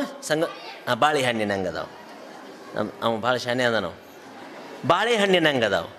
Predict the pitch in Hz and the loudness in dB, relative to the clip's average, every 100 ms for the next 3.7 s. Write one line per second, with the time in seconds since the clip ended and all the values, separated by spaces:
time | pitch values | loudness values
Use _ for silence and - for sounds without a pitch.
0 | - - - 151 180 254 - - - - | -20 -18 0 2 4 4 2 -6 -12 -18
1 | - - - - 190 294 269 233 247 247 | -18 -18 -18 0 4 6 6 6 6 4
2 | 208 - 190 220 247 226 214 202 226 202 | 4 4 4 6 6 4 4 4 6 4
3 | 196 170 147 208 262 - | 4 4 4 4 0 -6